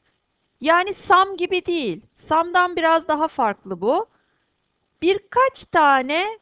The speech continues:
kurabiye var. Birkaç tane balon var. A little ise yine sayılamayanlarda biraz anlamına geliyor. Bardağa bakın,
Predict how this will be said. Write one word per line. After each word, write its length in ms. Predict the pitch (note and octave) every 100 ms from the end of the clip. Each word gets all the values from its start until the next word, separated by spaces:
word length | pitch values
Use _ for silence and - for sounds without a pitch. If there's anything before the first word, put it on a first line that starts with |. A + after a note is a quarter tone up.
| _
kurabiye 720 | E4+ E4 E4 D#4+ D4 D4 B3
var. 280 | F3 D3 - _ _ _
Birkaç 680 | - D#4+ F#4+ _ G#4+ A#4 -
tane 800 | - D#4+ C#4+ C4 B3+ C#4+ E4+ A4+ - _ _ _ _
balon 580 | - D4+ D#4+ D#4 D4+ C4
var. 360 | F3+ C3 - _ _ _ _ _ _ _
A 40 | -
little 460 | E4 A#4 B4+ A4+
ise 380 | F3 - C4 D#4 A4+ - _ _ _ -
yine 260 | F4+ F4+
sayılamayanlarda 1120 | F#4+ F#4+ F4+ F4+ F#4 F4 D#4 C#4 C4+ C4+ F#4+ G4+ _
biraz 460 | C#5+ B4+ F4+ A3+ -
anlamına 560 | G#3 G3+ F#3+ F3+ F3 E3+
geliyor. 400 | F3 E3 F3 G#3+
Bardağa 460 | C#4+ D4+ E4+ E4+
bakın, 360 | E4+ E4+ G#4